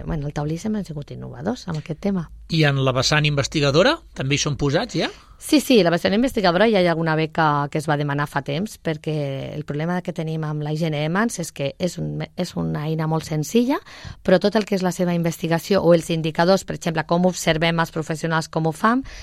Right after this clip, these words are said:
Speaker 1: és una eina molt cara, molt costosa a nivell de recurs humà.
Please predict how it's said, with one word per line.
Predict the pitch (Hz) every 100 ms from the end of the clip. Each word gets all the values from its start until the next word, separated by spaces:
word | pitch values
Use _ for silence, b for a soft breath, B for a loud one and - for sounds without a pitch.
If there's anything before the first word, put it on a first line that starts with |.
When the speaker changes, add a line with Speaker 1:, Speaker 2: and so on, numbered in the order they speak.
| B
Speaker 1:
és | 202 196
una | 208 190
eina | 208 202
molt | 202 208 180
cara, | - 147 131
molt | 143 175
costosa | - - - 185 214
a | - - - 160
nivell | 160 165
de | 185
recurs | 175 170 175
humà. | 151 127